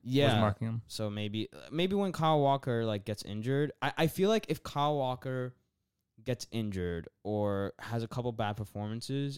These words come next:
Speaker 2: and he's dropped by Cancelo, and as soon as Cancelo, like, has a couple good performances, he'll stay as the right back. You know what I'm saying?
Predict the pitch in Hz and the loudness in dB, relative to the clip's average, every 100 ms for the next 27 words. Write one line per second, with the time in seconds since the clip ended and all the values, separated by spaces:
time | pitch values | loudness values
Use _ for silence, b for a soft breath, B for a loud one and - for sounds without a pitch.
0 | - 113 104 98 - 104 113 - 117 113 | -8 -4 -4 -6 -6 -4 -2 -2 -4 -4
1 | 98 - 95 113 131 120 113 - - 151 | -10 -8 -4 -4 -2 -2 -2 -2 0 0
2 | 156 - 127 - 120 123 139 151 B B | -2 -4 -4 -2 0 2 2 0 B B
3 | B _ _ 113 107 - _ _ _ _ | B _ _ -4 -4 -6 _ _ _ _
4 | _ _ - 117 123 - 123 127 117 117 | _ _ -8 -2 -2 -2 -2 -2 -2 -2
5 | 123 113 107 120 131 113 - 101 - - | -4 -6 -4 -2 -4 -6 -6 -6 -6 -6
6 | 101 92 80 95 - 90 87 - 85 85 | -4 -4 -4 -6 -8 -8 -8 -10 -12 -14
7 | - _ _ _ _ _ - 131 127 120 | -16 _ _ _ _ _ -4 -2 0 -2
8 | 113 113 113 127 | -4 -4 -6 -8